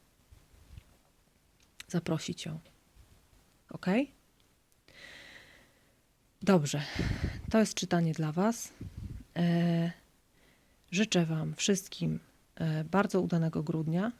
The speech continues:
Tym, którzy obchodzą święta, życzę wesołych świąt. Szczęśliwego Nowego Roku jeszcze nie życzę, bo mam nadzieję, że zobaczymy się w czytaniach noworocznych i usłyszymy, które, mam nadzieję, wykonam. <laughs> Mam nadzieję, że będę miała czas, żeby to zrobić.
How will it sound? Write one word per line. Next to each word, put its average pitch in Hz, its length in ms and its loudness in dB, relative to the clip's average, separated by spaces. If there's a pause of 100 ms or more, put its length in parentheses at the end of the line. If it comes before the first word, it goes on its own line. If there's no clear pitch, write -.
(160)
Tym, 185 160 2
którzy 180 260 -2
obchodzą 165 340 -2
święta, 165 340 -2
życzę 160 240 -4
wesołych 160 400 -4
świąt. 190 420 -4 (640)
Szczęśliwego 190 580 0
Nowego 175 380 2
Roku 175 280 0
jeszcze 180 380 2
nie 160 140 2
życzę, 196 380 -2
bo 180 180 2
mam 175 160 2
nadzieję, 175 340 2
że 170 100 -2
zobaczymy 165 460 -2
się - 120 -6
w - 40 -20
czytaniach 160 400 -4
noworocznych - 560 -6
i - 80 -2
usłyszymy, - 580 -6
które, 175 200 -2
mam 165 160 2
nadzieję, 160 420 -2
wykonam. 160 540 -4 (120)
<laughs> - 1040 -4
Mam 170 120 2
nadzieję, 165 240 2
że 165 80 0
będę 160 200 0
miała 156 180 -2
czas, 147 200 -8
żeby 147 200 -6
to 160 100 -14
zrobić. 147 560 -4